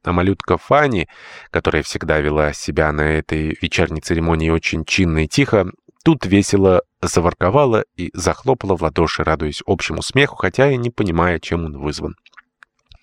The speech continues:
Это было уже слишком. Мистер Уорд захлопнул лежавшую перед ним книгу, в нескольких сердитых, но выразительных и мужественных словах высказал свое намерение никогда больше не тратить слов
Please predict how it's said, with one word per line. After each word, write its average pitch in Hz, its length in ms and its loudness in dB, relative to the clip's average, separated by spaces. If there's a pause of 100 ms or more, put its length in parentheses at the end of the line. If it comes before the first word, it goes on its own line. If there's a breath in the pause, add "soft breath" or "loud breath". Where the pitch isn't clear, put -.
(460 loud breath)
Это 165 280 4
было 104 260 6
уже 85 220 4
слишком. 76 520 -4
Мистер 85 380 2
Уорд 85 340 4 (120)
захлопнул 85 600 -2
лежавшую 80 520 -2
перед 82 220 -8
ним 80 140 -4
книгу, 143 400 2 (360 loud breath)
в 117 40 -4
нескольких 117 520 0
сердитых, 104 640 0
но 87 260 4
выразительных 82 600 0
и 85 40 0
мужественных - 460 -4
словах 82 480 0
высказал 85 500 -4
свое 85 400 0
намерение 78 480 0
никогда 92 500 2
больше 80 300 -6
не 82 80 -2
тратить 82 340 -4
слов 90 300 0